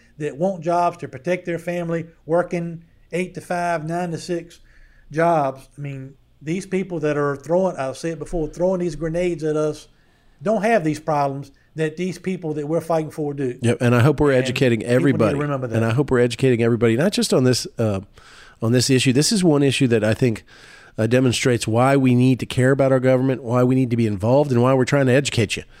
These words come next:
Speaker 2: And everything you've just said is exactly right. And because when we don't pay attention, these things will happen. And when we're not paying attention, these things will happen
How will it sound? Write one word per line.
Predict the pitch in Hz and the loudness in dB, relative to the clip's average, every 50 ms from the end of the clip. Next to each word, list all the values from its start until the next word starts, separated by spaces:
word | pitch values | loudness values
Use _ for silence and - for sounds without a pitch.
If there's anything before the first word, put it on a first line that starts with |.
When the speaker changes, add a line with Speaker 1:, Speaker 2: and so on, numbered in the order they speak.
| - - - - - - _ - | -20 -20 -20 -20 -20 -20 _ -6
Speaker 2:
And | 107 104 110 | -4 0 2
everything | 117 123 131 120 143 139 135 | 2 2 2 4 2 2 4
you've | 131 127 113 | 4 2 2
just | 131 131 113 - | 2 2 2 2
said | - 139 131 127 120 | 4 4 4 4 4
is | 117 104 104 | 2 0 0
exactly | 113 104 101 110 110 117 - - 135 | -2 -2 -2 0 0 0 2 2 2
right. | 120 135 131 117 107 - | 4 4 2 2 0 -2
And | 107 107 104 110 104 | -4 -4 -4 -2 -4
because | 113 - - 143 139 113 123 | -4 -2 0 0 0 2 2
when | 127 143 156 147 123 | 2 2 2 2 2
we | 120 180 190 175 | 0 0 0 0
don't | 123 - 139 - - - | 0 0 0 0 0 -2
pay | - - 117 | -2 -2 -2
attention, | 101 98 - - 110 92 82 - - 80 85 110 127 - - - - - - _ _ _ - | -4 -4 -4 -4 -4 -4 -4 -6 -8 -8 -10 -12 -14 -16 -20 -20 -20 -20 -20 _ _ _ -4
these | 117 135 156 151 - - | 0 2 2 2 2 2
things | 165 143 139 135 120 107 | 2 4 4 4 4 4
will | 123 120 113 | 4 4 4
happen. | 98 - 143 139 139 - - 92 87 98 | 2 0 0 -2 -2 -4 -6 -8 -10 -8
And | 104 127 131 | -4 -2 0
when | 135 139 135 123 - - - - - | 2 2 2 0 -2 -8 -16 -4 0
we're | 139 143 | 2 2
not | 139 139 185 208 - | 4 2 2 2 2
paying | 151 151 139 127 | 2 2 4 2
attention, | 123 - - 127 120 113 - 135 123 | 2 2 2 0 2 2 0 0 0
these | 120 139 135 - | 0 0 0 0
things | - 147 147 135 127 | 0 0 2 0 0
will | 127 117 | -2 -2
happen | 95 131 139 139 - 151 139 | -2 0 0 2 2 0 0